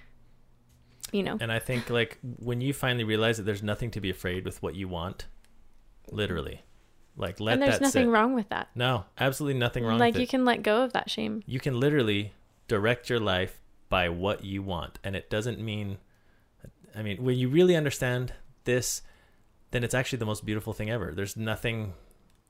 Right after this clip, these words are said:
Speaker 2: nothing, I mean, uh, there's a lot of balance to that.
Speaker 1: And
Speaker 2: So I would
Speaker 1: I
Speaker 2: like
Speaker 1: think
Speaker 2: to
Speaker 1: establishing your, your values
Speaker 2: Yeah.
Speaker 1: can really help with finding that balance and finding what you want.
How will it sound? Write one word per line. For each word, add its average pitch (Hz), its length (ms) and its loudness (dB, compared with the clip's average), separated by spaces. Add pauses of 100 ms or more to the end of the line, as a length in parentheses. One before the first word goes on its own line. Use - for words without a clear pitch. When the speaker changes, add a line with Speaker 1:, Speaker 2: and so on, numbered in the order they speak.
(120)
Speaker 2:
nothing, 104 560 -4
I 104 60 -4
mean, 104 220 -2 (160)
uh, 113 240 -8
there's 110 160 -2
a 107 60 -2
lot 107 180 2
of 95 80 -4
balance 107 380 -2
to - 100 -12
that. - 200 -8 (880)
Speaker 1:
And 254 60 4
Speaker 2:
So 120 200 6
I 127 140 2
would - 60 8
Speaker 1:
I - 20 8
Speaker 2:
like - 120 6
Speaker 1:
think 311 140 2
Speaker 2:
to 262 60 6
Speaker 1:
establishing 208 760 0
your, 190 240 -6 (120)
your 190 180 -6
values 190 560 -4
Speaker 2:
Yeah. 156 180 4
Speaker 1:
can 208 80 -2
really - 200 -2
help 196 320 2
with 185 220 0
finding 190 480 -2
that 170 180 -4
balance 175 420 -2
and 190 120 -10
finding 185 340 -6
what 180 120 -10
you - 120 -10
want. - 480 -10